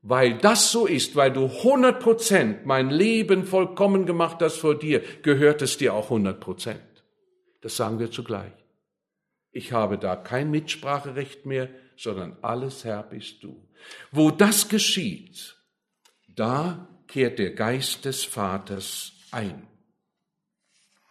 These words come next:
In der Apostelgeschichte, da könnten wir auch wieder einige Verse lesen, in der Apostelgeschichte zwei, eins bis vier, da heißt es ja dann, sie waren einmütig, sie waren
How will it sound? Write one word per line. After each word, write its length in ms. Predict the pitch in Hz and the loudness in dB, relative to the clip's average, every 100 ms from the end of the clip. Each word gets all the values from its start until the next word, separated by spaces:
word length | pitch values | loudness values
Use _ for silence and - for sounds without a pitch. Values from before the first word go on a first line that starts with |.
| _ _ _ - - | _ _ _ -20 -8
In 80 | 135 | 4
der 80 | 254 | 4
Apostelgeschichte, 880 | - - 165 151 131 165 - 151 135 | 6 4 2 -4 -2 -2 0 0 4
da 180 | 120 | 4
könnten 380 | 113 131 127 120 | 4 2 0 0
wir 100 | 113 | 0
auch 140 | 127 135 | 0 0
wieder 180 | 117 | -2
einige 320 | 123 127 117 110 | 0 -2 -2 -4
Verse 380 | 127 139 104 | -2 -4 -4
lesen, 560 | 107 120 147 - 139 117 - - _ _ _ _ _ _ _ _ _ _ _ _ - | -2 -2 -2 -2 -2 -2 -6 -20 _ _ _ _ _ _ _ _ _ _ _ _ -8
in 120 | 131 | 2
der 100 | 117 | 2
Apostelgeschichte 1300 | 104 127 127 107 107 - 120 - 107 101 - - - | 4 2 2 -6 -6 -4 -4 0 2 4 0 -10 -10
zwei, 560 | - 120 123 127 - | 0 4 4 4 2
eins 280 | 107 110 110 | 0 -2 -4
bis 220 | - 107 | -6 -4
vier, 460 | - 131 135 143 143 - - - - - - | -6 -4 0 0 0 -18 -20 -20 -20 -16 -2
da 200 | 120 117 | 2 4
heißt 260 | 131 - | 2 2
es 100 | 127 | -2
ja 100 | 127 | 0
dann, 480 | 113 117 147 170 - - | 4 2 2 -4 -14 -20
sie 300 | - 127 127 | -10 -6 -2
waren 340 | 113 117 117 107 - | 0 0 0 -4 -8
einmütig, 1200 | 113 135 165 185 170 120 120 127 151 - 196 - | -4 -2 0 2 0 0 0 0 -4 -2 -2 -2
sie 140 | 131 117 | -6 -4
waren 240 | 117 | -4